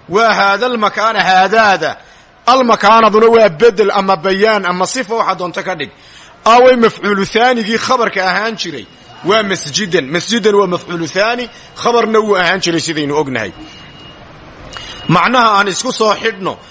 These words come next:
afartaa bayd ee qura ee sheekhu nawaasikhda kaga warbixiyey. Ficilada naasikha loo yaqaano ayuu sheekhu afartaa bayd kaga warbixiyey.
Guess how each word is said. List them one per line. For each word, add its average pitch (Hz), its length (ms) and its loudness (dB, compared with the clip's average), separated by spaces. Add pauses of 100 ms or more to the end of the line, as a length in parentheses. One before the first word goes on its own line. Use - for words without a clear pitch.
(220)
afartaa 220 580 0
bayd 220 340 -4
ee 185 180 2
qura 185 360 0 (340)
ee 202 120 4
sheekhu 214 340 -2
nawaasikhda 185 640 -2
kaga 175 220 -8
warbixiyey. 135 640 -8 (480)
Ficilada 220 540 2
naasikha 202 640 0
loo 208 220 4
yaqaano 160 680 0 (320)
ayuu 226 200 2
sheekhu 240 300 0
afartaa 208 440 -2
bayd 202 240 -4
kaga 180 180 -2
warbixiyey. 123 520 -6